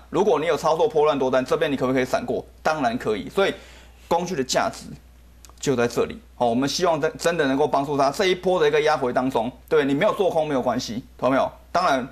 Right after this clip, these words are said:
如果你有做空的，你一定会是使用工具的画面，不然你也不知道嘛。好，所以我们真的希望能够帮助大家哈。来，你看到今天的一个行情哈，我们先回到这个手板，你看哦，<clears throat> 今天我们也提醒大家，对不对？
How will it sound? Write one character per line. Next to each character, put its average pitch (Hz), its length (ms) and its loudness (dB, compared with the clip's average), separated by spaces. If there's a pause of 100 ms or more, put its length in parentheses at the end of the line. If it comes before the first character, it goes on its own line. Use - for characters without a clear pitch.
(120)
如 165 160 2
果 170 160 4
你 143 80 -4
有 147 140 -2
做 147 160 2
空 120 200 -4
的， 113 160 -4 (320)
你 120 140 0
一 123 180 -2
定 147 200 -4
会 147 200 -4
是 139 140 -8 (240)
使 - 160 -12
用 127 160 0
工 127 140 0
具 131 100 -4
的 - 60 0
画 113 160 2
面， 107 100 -2
不 135 80 -4
然 139 100 2
你 135 60 0
也 120 80 0
不 127 80 -8
知 123 140 -10
道 113 180 -2
嘛。 - 100 -8 (160)
好， 131 140 2
所 202 140 2
以 214 40 2
我 147 80 0
们 131 80 0
真 180 140 0
的 160 60 0
希 160 160 -2
望 151 120 2
能 120 80 -2
够 131 220 0 (240)
帮 135 160 2
助 131 140 -4
大 120 180 2
家 107 160 -2
哈。 120 140 -2
来， 120 120 4
你 127 60 -2
看 165 140 0
到 151 80 0
今 208 180 -2
天 208 180 0
的 170 80 0
一 160 60 0
个 151 80 0
行 131 240 0
情 - 180 -6
哈， - 120 -4 (420)
我 - 60 -8
们 123 100 -4
先 151 160 0
回 139 80 2
到 135 80 4
这 156 100 -2
个 135 80 2
手 117 160 0
板， 113 160 0
你 - 80 -4
看 165 140 2
哦， 143 140 2 (500)
<clears throat> - 640 -2
今 143 120 0
天 220 80 2
我 170 40 2
们 156 140 0
也 - 20 0
提 143 140 -2
醒 139 160 2
大 139 140 2
家， 127 160 2
对 139 80 2
不 123 100 2
对？ - 80 -16